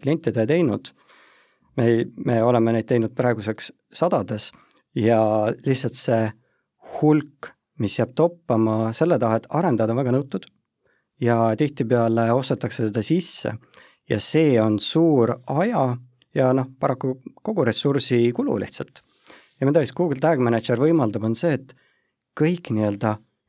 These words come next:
ütleme, digiturunduslikud mõõtmised siis saab tegelikult teha ilma arendaja sekkumiseta. See on kohe kokkuhoid. Ja kui, kui nagunii olla juba seadistamas ja ei ole seda tehtud, see oleks hea koht see samm ära teha.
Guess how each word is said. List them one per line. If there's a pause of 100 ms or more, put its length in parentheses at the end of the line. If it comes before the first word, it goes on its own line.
ütleme,
digiturunduslikud
mõõtmised
siis (580)
saab
tegelikult
teha
ilma
arendaja
sekkumiseta. (640)
See
on (320)
kohe
kokkuhoid. (420)
Ja
kui,
kui
nagunii
olla
juba
seadistamas (400)
ja
ei
ole
seda
tehtud,
see
oleks
hea
koht
see
samm
ära
teha.